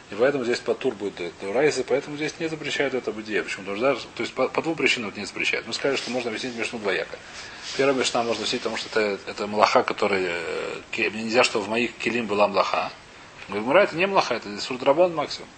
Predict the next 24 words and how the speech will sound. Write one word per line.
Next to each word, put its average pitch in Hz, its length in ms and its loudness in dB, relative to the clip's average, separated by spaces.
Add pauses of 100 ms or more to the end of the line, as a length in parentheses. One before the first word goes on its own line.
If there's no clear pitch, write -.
(320)
Вторая 131 220 8
вещь, 180 140 8
что, 143 100 0
может, 151 160 4
я 156 80 8
сделаю 180 180 6
шаббат, 208 260 6
даже 175 140 8
если 208 100 8
я 202 60 8
сделаю 214 200 8
шаббат, 147 340 6
не 110 80 -4
будет 110 200 -6
исур 98 220 -4
хатас. - 260 0
Поэтому 151 280 -2
здесь 160 160 0
Бет 147 140 0
Шамай 139 220 2
согласен, 117 360 2
что 101 100 -2
это 98 120 -4
можно. 76 240 -4